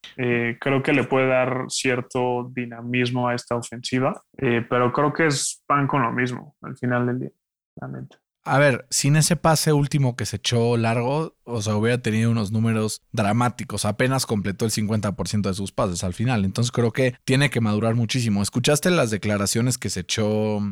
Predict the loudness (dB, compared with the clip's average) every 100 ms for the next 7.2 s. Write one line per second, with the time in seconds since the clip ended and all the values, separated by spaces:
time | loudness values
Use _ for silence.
0 | -8 -6 -4 -2 -2 -4 -2 -2 0 -2
1 | -4 -4 -2 -2 -2 -2 -2 -2 -2 -4
2 | -6 -6 -4 -6 -8 -12 _ 0 2 0
3 | -2 -16 _ -4 -2 2 4 4 2 -2
4 | _ _ _ _ _ -4 2 4 4 2
5 | -4 0 2 2 -2 0 0 0 2 2
6 | 4 4 2 -2 0 0 0 -2 -4 0
7 | 0